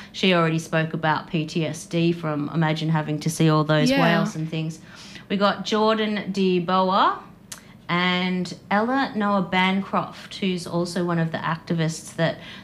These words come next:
Speaker 1: this documentary maker has, um, followed around and watched the activism. And I'll,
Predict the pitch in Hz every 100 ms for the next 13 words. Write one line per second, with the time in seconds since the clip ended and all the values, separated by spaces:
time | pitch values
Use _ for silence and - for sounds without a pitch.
0 | - 175 170 - - 175 165 175 165 160
1 | 165 160 160 160 160 165 170 165 165 160
2 | 160 - - - - - - - - -
3 | 156 151 147 143 - - - - - -
4 | - - - 190 170 165 160 160 160 156
5 | 160 160 - - - 170 156 - 170 170
6 | 170 170 165 165 160 160